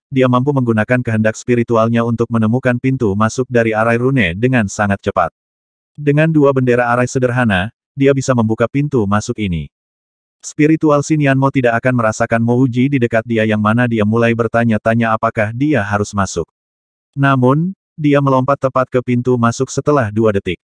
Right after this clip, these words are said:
Dia memiliki kepercayaan penuh bahwa Mo Wuji tidak akan berbohong padanya. Saat itu, Mo Wuji memberinya token giok Dewa Domain Nest tanpa berpikir untuk mendapatkan apapun sebagai imbalan darinya. Kali ini, dia tidak akan tahu bahwa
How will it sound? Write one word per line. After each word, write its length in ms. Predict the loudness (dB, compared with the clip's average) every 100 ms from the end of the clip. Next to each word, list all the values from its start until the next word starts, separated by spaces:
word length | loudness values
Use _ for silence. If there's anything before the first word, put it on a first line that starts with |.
| _
Dia 320 | -8 0 2 2
memiliki 400 | 2 0 0 -2
kepercayaan 640 | -2 -2 0 0 0 -2
penuh 180 | 0 0
bahwa 240 | 0 0 0
Mo 240 | 0 0
Wuji 240 | 0 0 -2
tidak 320 | 0 0 0
akan 180 | -2 -2
berbohong 540 | 0 0 2 0 0
padanya. 480 | 0 0 -2 -6 -10 _ _ _ _
Saat 400 | -8 -2 -2 -2
itu, 320 | 0 0 0 -4 _ _
Mo 240 | 0 2 4
Wuji 320 | 2 2 2
memberinya 400 | 2 2 2 0
token 320 | 0 0 0
giok 240 | 0 0
Dewa 320 | 0 2 2 2
Domain 320 | 2 0 0
Nest 320 | -2 -2 -2
tanpa 240 | -2 0 -2
berpikir 400 | -2 -4 -2 -2
untuk 240 | 0 -2 -2
mendapatkan 640 | 0 0 0 -2 -2 -2
apapun 480 | -2 -2 0 -2 -2
sebagai 400 | -2 -2 0 -2 -2
imbalan 320 | 0 0 0
darinya. 560 | 0 -2 -2 -6 -8 -14 _ _ _ _ _ -2
Kali 320 | 0 0 0
ini, 240 | 0 0 -4 _ _
dia 320 | 0 2 2
tidak 260 | 2 2 2
akan 160 | 0
tahu 200 | 0 0
bahwa 260 | 2 2 2